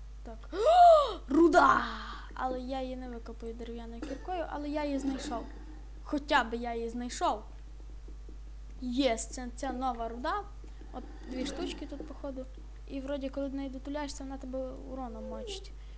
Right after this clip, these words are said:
Чи це не ця? Так, рукою копати так весело, але я не хочу. А во, все, викопав. Я викопався.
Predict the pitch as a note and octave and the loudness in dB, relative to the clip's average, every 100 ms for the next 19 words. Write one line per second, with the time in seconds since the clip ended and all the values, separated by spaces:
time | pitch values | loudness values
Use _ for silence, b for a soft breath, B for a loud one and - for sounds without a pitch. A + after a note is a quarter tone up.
0 | B - - C#4 C4+ C4+ - A#3 - - | B -8 -4 -2 -4 -2 -2 -2 -2 -2
1 | - - - - - - - - - - | -2 -6 -8 -10 -8 -8 -6 -6 -6 -6
2 | - - - - - - - - - C#4+ | -10 -12 -14 -14 -14 -14 -14 -14 -10 -10
3 | - C4+ E4 D#4+ D#4+ E4 E4 D#4 D4+ D4+ | -8 -8 -4 -4 -4 -6 -6 -6 -10 -10
4 | - D4 F4+ D5+ - E4+ D4 C4 B3+ C4+ | -10 -8 -6 -6 -4 -4 -4 -4 -6 -6
5 | C4+ C#4 C#4 C#4+ D4 D4 D4+ D4 - - | -10 -10 -10 -10 -10 -10 -10 -12 -12 -14
6 | - - - - - - - - - - | -14 -14 -14 -14 -10 -10 -10 -12 -14 -14
7 | - - - A#3 A3 - A#3+ A#3 B3 - | -14 -12 -8 -8 -8 -10 -12 -10 -10 -6
8 | - - - - - - - - - - | -4 -4 -4 -4 -8 -10 -12 -14 -14 -14
9 | - - - C4+ B3 A#3 B3 C4+ D#4 E4 | -14 -14 -12 -10 -10 -10 -8 -8 -8 -10
10 | E4 E4 D#4 E4+ | -8 -8 -8 -10